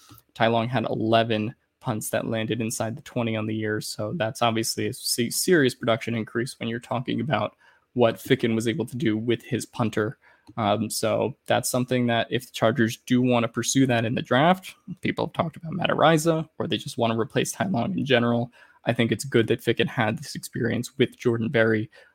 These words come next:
um, and getting him to the level that he needed to be at. Uh,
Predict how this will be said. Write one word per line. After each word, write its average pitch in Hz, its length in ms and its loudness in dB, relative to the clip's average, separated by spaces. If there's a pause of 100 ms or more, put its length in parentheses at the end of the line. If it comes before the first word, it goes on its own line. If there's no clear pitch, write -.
um, 107 320 -2
and 117 140 0
getting 113 260 4
him 120 220 0
to 127 100 4
the 107 80 2
level 110 300 0
that 110 180 -2
he 127 120 -2
needed 110 320 -4
to - 80 -6
be 117 240 4
at. 101 220 -2 (520)
Uh, 107 340 2